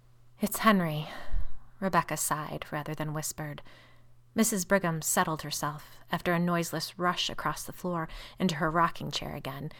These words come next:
and was swaying back and forth with her head comfortably leaning back, when the door at last yielded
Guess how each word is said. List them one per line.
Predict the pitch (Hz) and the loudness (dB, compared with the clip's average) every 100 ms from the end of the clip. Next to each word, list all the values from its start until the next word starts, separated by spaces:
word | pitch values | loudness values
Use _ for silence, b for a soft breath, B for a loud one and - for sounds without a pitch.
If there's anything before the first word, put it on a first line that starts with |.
| B B B | B B B
and | - 190 | 2 2
was | 190 | 2
swaying | - 233 233 233 | 4 4 6 4
back | 175 170 - | 6 4 2
and | 196 | -4
forth | - 151 143 - | -2 -6 -6 -6
with | 170 170 | 0 2
her | |
head | 170 180 170 | 2 0 -2
comfortably | - 226 226 233 226 214 | 0 0 2 -4 0 0
leaning | 185 175 170 | 2 0 -2
back, | 143 139 - - B B B | -4 -8 -14 -20 B B B
when | 208 | 2
the | 214 | 4
door | 220 233 | 6 4
at | 247 | 4
last | 180 175 175 | 4 2 0
yielded | 180 190 175 - | -2 0 -2 -6